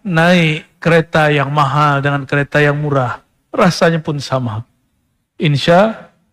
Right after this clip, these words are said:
insya Allah. Ya. Bagian akhir ya.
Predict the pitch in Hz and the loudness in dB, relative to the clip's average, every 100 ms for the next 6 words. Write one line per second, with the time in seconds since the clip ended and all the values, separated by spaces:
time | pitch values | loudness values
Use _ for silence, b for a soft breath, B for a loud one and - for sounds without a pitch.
0 | _ _ - - 131 - 73 - 156 - | _ _ -4 -2 -2 -2 -4 -4 -8 -12
1 | 117 _ _ - 180 _ _ _ b b | -16 _ _ -16 -16 _ _ _ b b
2 | b b _ _ _ 160 131 135 139 156 | b b _ _ _ -4 -2 0 0 0
3 | 135 - 147 135 185 | -2 0 0 0 -6